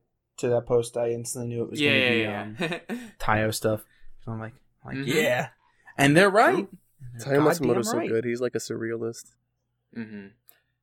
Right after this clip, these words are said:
Speaker 2: I mean, yeah, great art style, and then, like,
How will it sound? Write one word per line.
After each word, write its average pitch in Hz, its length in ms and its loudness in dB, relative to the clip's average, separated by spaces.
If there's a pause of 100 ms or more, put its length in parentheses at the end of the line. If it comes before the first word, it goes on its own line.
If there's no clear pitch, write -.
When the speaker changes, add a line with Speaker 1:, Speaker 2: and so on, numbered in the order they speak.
(500)
Speaker 2:
I 120 80 -6
mean, 113 180 -6
yeah, 95 240 -4
great 143 340 2
art 113 160 2
style, 107 480 0
and 113 180 -10
then, 110 200 -8
like, 104 240 -8